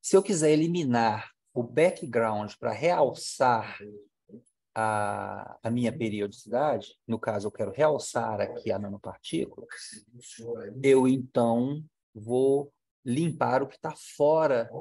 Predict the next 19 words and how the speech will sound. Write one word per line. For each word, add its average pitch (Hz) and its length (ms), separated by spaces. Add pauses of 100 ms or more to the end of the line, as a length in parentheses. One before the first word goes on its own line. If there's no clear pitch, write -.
(220)
dos 113 220
meus 123 240
círculos, - 480
que - 80
é 117 40
o 113 40
que - 60
eu 113 60
vou 117 80
fazer 127 240
agora. 110 320
Então, 113 280
agora 107 360
que - 80
eu 117 60
selecionei, 131 600
eu 135 100
venho 120 240
aqui 113 220